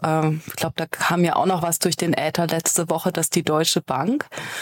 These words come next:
befindet sich, glaub ich, auch in Gesprächen über eine Beteiligung mit zwei Kryptounternehmen. Ich glaub, die Deutsche Dig-,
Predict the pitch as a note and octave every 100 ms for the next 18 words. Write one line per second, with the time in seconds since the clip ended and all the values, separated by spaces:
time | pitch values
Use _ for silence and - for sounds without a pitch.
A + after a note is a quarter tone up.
0 | - - - E3+ - E3+ E3+ - F3 -
1 | E3+ D#3+ E3+ E3 - C#3 - E3+ E3 E3
2 | - - - A#2+ E3 - F3+ - E3 E3+
3 | D#3+ - E3 E3+ E3+ E3+ - - E3 D#3
4 | F3 F3+ F3 E3+ E3 - E3 E3 - A3
5 | - A3+ G3+ G#3 A3 G#3 G#3 G#3 G#3+ G#3
6 | G#3+ - _ - - - - - - -
7 | F3 - E3 D#3 E3 - E3+ E3 -